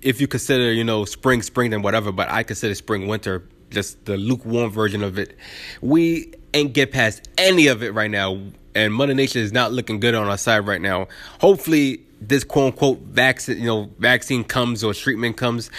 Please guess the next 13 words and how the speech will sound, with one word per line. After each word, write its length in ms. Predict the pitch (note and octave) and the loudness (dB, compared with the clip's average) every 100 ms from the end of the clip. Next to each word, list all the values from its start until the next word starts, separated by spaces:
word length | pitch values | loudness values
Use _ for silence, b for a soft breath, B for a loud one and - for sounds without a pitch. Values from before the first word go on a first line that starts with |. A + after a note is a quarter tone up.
| B | B
but 120 | D3+ | 2
not 200 | F#3 G#3 | 4 4
by 120 | F3+ E3 | 2 2
anybody 720 | E3 D#3+ C3+ C#3+ C3+ C3 A#2 - - | 2 0 2 2 2 -4 -8 -18 -2
by 160 | B2+ B2 | 2 2
the 60 | |
name 240 | A#2+ A#2+ A2+ | 2 0 -2
of 180 | G2+ | -4
Bill 160 | - A#2+ | 0 0
Gates. 400 | G2+ G#2 - - B B B B - | 0 -4 -6 -12 B B B B 0
I 200 | G3 F3+ | 4 4
hope 240 | E3 B2+ | 2 0
not. 280 | B2 F#2+ - | -2 -2 -6